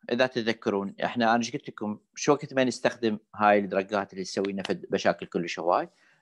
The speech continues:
إذا تذكرون ال-، ال-، الأورجانيك أوبستراكشن، يعني الناس الكبار، الشياب، يعني خلي يذك-، يظل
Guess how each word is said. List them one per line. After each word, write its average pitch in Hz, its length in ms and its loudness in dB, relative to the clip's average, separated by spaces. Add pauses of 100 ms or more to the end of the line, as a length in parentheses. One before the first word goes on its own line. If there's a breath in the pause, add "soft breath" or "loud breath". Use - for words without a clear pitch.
إذا 170 160 8
تذكرون 135 680 -6 (440)
ال-، 101 300 -8 (140)
ال-، 92 680 -4
الأورجانيك 95 880 -2
أوبستراكشن، - 600 -6
يعني 95 220 -2
الناس 107 280 -4
الكبار، 85 400 -6
الشياب، 90 540 -2 (260)
يعني 101 160 -2
خلي 104 200 -4
يذك-، 92 280 -6
يظل 90 300 -4